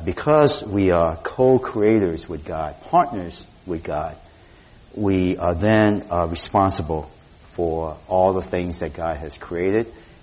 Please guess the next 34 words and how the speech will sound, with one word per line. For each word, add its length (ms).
including 600
the, 280
the 120
sheep 480
and 100
the 60
oxen 600
and 200
the 80
beasts 400
of 140
the 140
field 720
and 300
the 160
birds 360
of 80
the 180
air, 380
as 180
well 260
as 180
the 100
fish, 500
uh, 240
in 140
the 80
sea. 360
Um, 480
and 220
as 160
Sally 300
says, 420
uh, 240